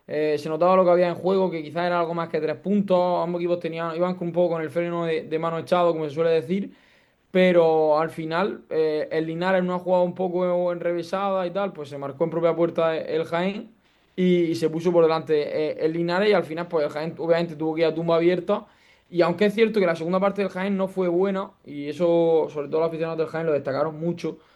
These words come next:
eh, pues en una de las últimas jugadas pues se encontró ese gol el, el Jaén,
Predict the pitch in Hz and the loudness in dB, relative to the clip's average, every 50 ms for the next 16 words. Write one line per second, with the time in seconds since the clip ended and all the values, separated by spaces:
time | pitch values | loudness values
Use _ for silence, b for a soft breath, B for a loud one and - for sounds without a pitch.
0 | b b b - - 156 170 165 160 151 151 147 147 143 139 135 - 151 139 139 | b b b -4 2 4 8 8 8 8 8 6 6 4 2 2 2 2 2 2
1 | 139 135 135 139 147 151 156 156 156 156 160 160 170 170 165 160 - 156 165 165 | 0 -2 -4 -4 -4 -2 2 4 4 4 4 2 0 -2 -2 -2 0 2 2 4
2 | 170 180 185 185 185 170 - 143 127 127 131 131 127 135 131 139 143 143 147 - | 4 2 0 -2 -4 -6 -6 -8 -10 -8 -8 -8 -4 0 2 4 4 4 4 2
3 | - - 147 131 151 143 143 147 147 147 143 - - 139 147 143 - - 151 156 | 0 -4 -6 -4 -4 -2 0 0 2 2 0 0 0 0 -2 0 0 0 0 2
4 | 170 190 220 262 - - | 2 0 -2 -4 -6 -12